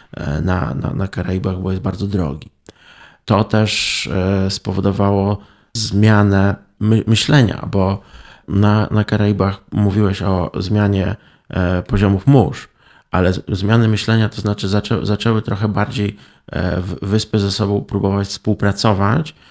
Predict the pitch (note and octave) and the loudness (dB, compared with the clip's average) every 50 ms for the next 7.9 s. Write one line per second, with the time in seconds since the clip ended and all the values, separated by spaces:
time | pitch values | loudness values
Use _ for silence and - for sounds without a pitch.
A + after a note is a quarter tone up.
0 | _ _ _ - - G#2 G#2 G#2 - - G#2+ G#2+ G#2+ G2+ G#2+ G2+ G2+ F#2+ - A2+ | _ _ _ -4 0 0 0 0 0 0 0 2 0 0 0 -2 -2 -2 0 0
1 | G#2+ G2+ G2+ G2+ G#2 G#2 G2 F#2 - - G#2+ - - G2 F#2+ F#2+ F#2 F2 - - | 0 0 0 0 0 0 0 0 -2 -4 -4 -4 -2 -2 -2 -2 -2 -4 -6 -10
2 | - - _ _ _ _ - - C3 B2+ A2+ A2 A2 - - G2 - - - G2+ | -16 -20 _ _ _ _ -4 0 0 0 2 2 0 0 -2 -6 -6 -2 0 0
3 | F#2+ F#2+ F#2 E2+ A#1 G1+ - - - _ _ - - - - - - - - - | 0 0 -2 -4 -6 -8 -10 -14 -18 _ _ -20 -20 -20 -20 -18 -10 -6 -4 -2
4 | - A2 A2+ A#2+ A2 G#2+ - - B2 B2 B2 C3+ - - A2 G#2 - - _ _ | 0 2 0 0 -2 -4 -6 -4 -4 -4 -2 -4 -4 -4 -6 -8 -8 -16 _ _
5 | _ _ _ - - G#2 A2+ B2 B2+ - A#2 - - - - - F#2+ F2+ - - | _ _ _ -4 0 2 2 2 4 2 2 2 0 -4 -2 -2 -4 -4 -4 -6
6 | - - - - G2+ G2+ G2 G2+ F#2+ - - A2 A2 G#2+ G#2+ G#2 - - G#2+ G#2+ | -6 -6 -4 -4 -4 -2 -2 -2 -2 0 0 0 2 2 0 -2 -4 -4 -2 -2
7 | F#2+ F#2 - - - - - - F2+ - B2+ - E2 - - - - | -2 -2 -4 -4 -8 -10 -6 -4 -4 -4 -4 -6 -6 -6 -6 -6 -8